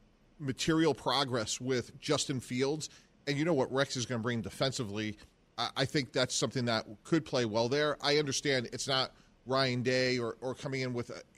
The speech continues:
a, look, you're hiring a guy that just got let go. I understand that. But I think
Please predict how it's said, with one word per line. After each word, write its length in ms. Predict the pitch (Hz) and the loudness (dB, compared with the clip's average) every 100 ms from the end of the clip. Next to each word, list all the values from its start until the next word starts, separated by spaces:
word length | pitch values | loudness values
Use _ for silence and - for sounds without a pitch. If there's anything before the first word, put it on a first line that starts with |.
| 123 - | -18 -14
a, 60 | 139 - _ | -14 -14 _
look, 200 | - - | -6 -4
you're 80 | 127 | -2
hiring 260 | 143 139 | 2 2
a 40 | 127 | 2
guy 60 | 117 | 0
that 100 | 107 | -2
just 180 | 120 | -4
got 160 | - 117 | 0 0
let 140 | 113 | -2
go. 120 | - 113 | -2 0
I 140 | 110 | 0
understand 420 | 113 98 123 123 | -2 -4 -4 -2
that. 220 | 147 - - | 0 -2 2
But 240 | 143 - - - - _ _ | 2 2 -4 -20 -20 _ _
I 60 | 143 | 2
think 240 | - 185 | 6 4